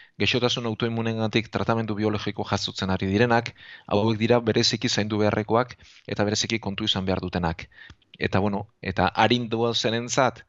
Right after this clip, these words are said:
ba, likido dexente dan ditzatela, parazetamol hartu, eta atzeden erlatiboa, eh, guztiz oheratu egotea ere ez da komen izaten,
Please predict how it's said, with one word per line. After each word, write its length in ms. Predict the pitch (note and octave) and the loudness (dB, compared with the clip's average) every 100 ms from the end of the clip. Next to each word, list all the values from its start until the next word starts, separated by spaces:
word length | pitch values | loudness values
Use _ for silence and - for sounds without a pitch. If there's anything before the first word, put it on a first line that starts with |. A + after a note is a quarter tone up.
| _ _ _ _ _ _ - | _ _ _ _ _ _ -8
ba, 260 | F#2 F#2 | -4 -2
likido 380 | F2 A2+ A2+ G#2+ | -2 -4 0 0
dexente 340 | G#2 - G2+ G2+ | 2 -2 -2 -2
dan 140 | G2 | 0
ditzatela, 480 | G2 - F#2 A2+ F#3+ F#3+ _ _ _ _ _ _ _ _ | -2 -2 0 2 2 0 _ _ _ _ _ _ _ _
parazetamol 600 | E2+ G2+ A2 F#2+ F#2 F#2 | 0 2 0 -2 -2 2
hartu, 340 | G2+ - D3+ F3 - _ | 2 2 -2 -4 -8 _
eta 220 | - G2+ | -4 2
atzeden 340 | G2+ - B2 C3+ | 2 4 2 2
erlatiboa, 500 | A2 A2+ A2+ G2 G#2 | 2 0 0 -2 -2
eh, 60 | A#2 | -2
guztiz 320 | C3 - - | -4 -4 0
oheratu 380 | C3+ B2+ B2+ C#3 | 4 6 4 2
egotea 300 | B2 B2+ B2+ | -2 0 0
ere 80 | B2+ | 0
ez 80 | C3 | 0
da 80 | B2 | -2
komen 280 | G#2+ A2 | -2 -4
izaten, 440 | G#2+ - D3 C#3 | -2 -2 0 -2